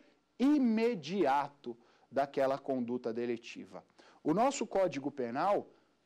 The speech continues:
prevê esta possibilidade no seu artigo vinte e oito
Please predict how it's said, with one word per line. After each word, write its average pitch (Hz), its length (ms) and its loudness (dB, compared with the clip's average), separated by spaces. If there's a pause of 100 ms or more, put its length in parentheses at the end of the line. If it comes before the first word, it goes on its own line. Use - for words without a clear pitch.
prevê 202 460 2
esta 262 320 0
possibilidade 165 920 -2
no 170 100 -6
seu 185 260 -2
artigo 240 600 -4 (300)
vinte 180 300 -6
e 156 60 -4
oito 175 440 -2